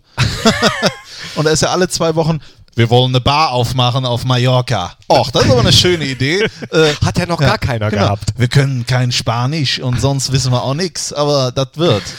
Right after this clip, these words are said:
Speaker 1: Ne?
Speaker 2: Ja, aber das, also das zum Beispiel, das wiederum verstehe ich ja überhaupt nicht. Ähm, das hat mich damals bei der Saisonabschlussfahrt auch genervt, äh, dass man dann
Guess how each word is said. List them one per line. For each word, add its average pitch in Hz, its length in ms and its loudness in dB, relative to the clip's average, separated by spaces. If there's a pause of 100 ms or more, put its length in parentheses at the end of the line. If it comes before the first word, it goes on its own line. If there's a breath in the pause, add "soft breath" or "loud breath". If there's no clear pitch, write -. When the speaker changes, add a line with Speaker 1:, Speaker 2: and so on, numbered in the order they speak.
Speaker 1:
Ne? 135 140 0
Speaker 2:
Ja, - 100 -2
aber 110 140 -4
das, 135 280 -4
also 110 300 -2
das 131 260 -4
zum 143 140 -8
Beispiel, 131 340 -4 (260)
das 202 260 -2
wiederum 180 340 -4
verstehe 151 340 -6
ich 135 80 -8
ja 147 200 -6
überhaupt 135 520 -4
nicht. 135 260 -8 (540 loud breath)
Ähm, 120 300 -6
das 113 200 0
hat 156 120 -10
mich 131 160 -10
damals 147 360 -4
bei 143 120 -2
der 123 140 -2
Saisonabschlussfahrt 123 720 -6
auch 110 180 -4
genervt, 107 540 -8 (200)
äh, 123 160 -4
dass 127 200 -2
man 120 180 -8
dann 117 300 -8